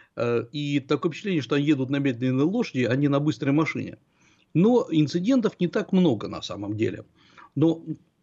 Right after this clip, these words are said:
э, любой иностранец, который, вот есть такая категория иностранцев, которые приезжают в Китай, не понимая логики Китая, говорит: "О, где здесь можно,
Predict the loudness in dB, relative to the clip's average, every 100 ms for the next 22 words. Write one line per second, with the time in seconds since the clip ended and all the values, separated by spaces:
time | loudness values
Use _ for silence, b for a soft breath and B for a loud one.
0 | _ _ _ -6 -2 0 2 4 4 4
1 | 2 -2 -6 -6 -6 -4 -2 -4 -4 -4
2 | -4 0 0 0 -4 b b -4 0 2
3 | 2 2 -2 -2 -2 -2 -4 -2 -2 -2
4 | 0 0 0 -10 -2 0 2 0 0 2
5 | 4 4 4 4 0 -2 -4 0 2 2
6 | 2 2 0 B B _ 2 2 2 2
7 | 2 4 2 0